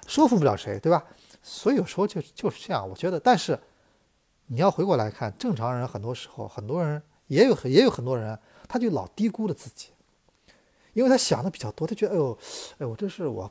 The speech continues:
不能干吧？我干了后，万一我输了怎么办？哎，万一我那个不成功怎么办？万一我这个路切了，被别人笑话怎么办？”这样就无形中就会让自己错失很多挑战自己的机会，<laughs> 你知道吧？每个人都不知道自己适合做什么呢，一开始，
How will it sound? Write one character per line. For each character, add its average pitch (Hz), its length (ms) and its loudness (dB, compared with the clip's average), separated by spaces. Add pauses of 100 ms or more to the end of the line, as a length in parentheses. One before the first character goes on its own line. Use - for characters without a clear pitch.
不 156 100 -6
能 113 140 -6
干 117 240 -4
吧？ 98 100 -12
我 104 140 -12
干 180 200 -2
了 120 80 -6
后， 117 140 -4
万 170 180 2
一 190 80 -2
我 135 160 0
输 - 220 -6
了 127 80 0
怎 - 100 -14
么 - 60 -20 (100)
办？ 107 200 -6 (240)
哎， 139 200 -2
万 214 200 -2
一 190 180 -2
我 117 320 -4
那 127 220 -6
个 113 180 -6
不 147 120 -8
成 123 220 -12
功 131 180 -8
怎 107 120 -16
么 95 80 -14
办？ 117 200 -6
万 214 180 6
一 226 60 4
我 147 200 4
这 127 60 -4
个 151 60 -2
路 175 160 -2
切 147 260 0
了， 120 60 0
被 139 140 0
别 120 120 -2
人 131 80 -4
笑 151 180 0
话 113 120 -4
怎 - 120 -12
么 - 120 -20
办？” 107 160 -8 (640)
这 285 120 2
样 214 140 6
就 123 120 0
无 113 160 -2
形 131 220 -6
中 127 220 -6 (120)
就 143 120 -6
会 143 120 -2
让 127 140 -2
自 147 140 -6
己 113 120 -4
错 147 260 -4
失 135 140 -8
很 113 120 -12
多 110 120 -12
挑 - 220 -12
战 139 160 -8
自 135 120 -10
己 113 120 -12
的 - 60 -20
机 107 240 -14
会， - 180 -16 (460)
<laughs> - 520 -20
你 143 100 -4
知 156 140 -8
道 104 180 -6
吧？ 90 140 -12 (640)
每 147 200 6
个 131 60 6
人 254 140 4
都 339 80 6
不 - 120 0
知 - 80 -2
道 330 100 2
自 311 160 0
己 156 80 2
适 - 160 -6
合 131 140 -2
做 123 180 -4
什 107 120 -8
么 104 80 -10
呢， 120 140 -6
一 208 100 -4
开 269 200 -2
始， 170 180 -2